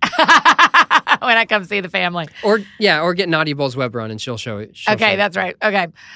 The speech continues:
Speaker 1: You know, I was actually having this conversation with a couple of the staff people at Crosspoint because truly the only part of us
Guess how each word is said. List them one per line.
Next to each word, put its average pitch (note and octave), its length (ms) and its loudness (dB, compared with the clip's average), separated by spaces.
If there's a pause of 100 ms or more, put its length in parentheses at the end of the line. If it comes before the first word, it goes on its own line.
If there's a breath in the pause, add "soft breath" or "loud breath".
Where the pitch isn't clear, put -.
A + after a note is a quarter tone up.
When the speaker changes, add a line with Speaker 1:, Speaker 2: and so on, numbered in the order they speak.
(200 loud breath)
Speaker 1:
You B3 140 -4
know, B3 80 0
I G#3 220 0
was G3 180 -6
actually G3+ 320 -4
having F#3+ 120 -4
this F3 120 -8
conversation F3+ 440 -6
with E3+ 120 -10
a E3 40 -8
couple E3+ 300 -8
of E3+ 220 -8
the E3 140 -8
staff E3 380 -4
people E3 240 -10
at - 120 -12
Crosspoint D#3+ 640 -8
because E3+ 560 -4 (420 loud breath)
truly B3 580 -2 (800 loud breath)
the G3+ 200 -6
only A#3+ 380 -2
part G3+ 260 0
of F3 80 -6
us E3 300 -6